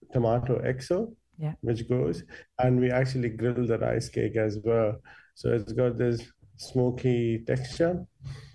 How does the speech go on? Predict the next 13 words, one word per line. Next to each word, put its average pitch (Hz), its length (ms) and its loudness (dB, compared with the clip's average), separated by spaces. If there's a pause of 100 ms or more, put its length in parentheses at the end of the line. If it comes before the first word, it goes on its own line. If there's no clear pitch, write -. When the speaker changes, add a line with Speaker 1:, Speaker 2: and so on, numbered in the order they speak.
(160)
Speaker 1:
and 120 240 2
the 113 60 2
tomato 110 460 2 (120)
exo 107 280 -4
is 107 160 -2
just 107 240 -4
incredible 107 580 0
on 104 220 0
it. 104 160 0 (600)
And 117 460 0
then 123 440 0
the, 117 280 -2
the, 131 220 -2